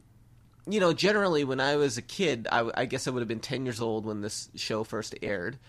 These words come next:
Um, it was, uh, extremely exciting to have Spider-Man. It was,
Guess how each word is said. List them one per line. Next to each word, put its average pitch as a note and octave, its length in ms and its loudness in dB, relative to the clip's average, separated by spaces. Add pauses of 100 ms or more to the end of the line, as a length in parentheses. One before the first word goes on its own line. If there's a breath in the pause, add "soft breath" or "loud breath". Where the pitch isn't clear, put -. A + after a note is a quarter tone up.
(440 soft breath)
Um, A#2 480 0 (100)
it C#3 140 4
was, F3 420 0 (160)
uh, A#2 380 4 (160)
extremely D#3 560 0
exciting B2 480 0
to C3 80 -8
have C3 240 0
Spider-Man. G#2+ 720 0
It G2 80 -4
was, A2 320 -4